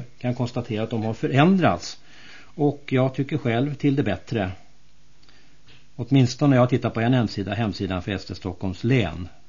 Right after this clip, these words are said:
Det gjorde jag igår. Och för att komma in där så kan man exempelvis gå in på partiets hemsida, W W W punkt sverigedemokraterna punkt S E.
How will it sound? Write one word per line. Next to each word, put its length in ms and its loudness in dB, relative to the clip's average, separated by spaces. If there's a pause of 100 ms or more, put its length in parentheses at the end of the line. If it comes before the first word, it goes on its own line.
(280)
Det 80 -6
gjorde 180 -2
jag 160 -8
igår. 400 0 (540)
Och 120 -4
för 60 4
att 80 2
komma 240 8
in 200 6
där 280 6
så 140 -4
kan 220 2
man 340 4
exempelvis 680 0
gå 120 0
in 120 4
på 100 -16
partiets 500 0
hemsida, 480 2
W 240 0
W 220 0
W 140 -4
punkt 280 -2 (120)
sverigedemokraterna 800 -2 (200)
punkt 260 -2
S 240 -2
E. 160 2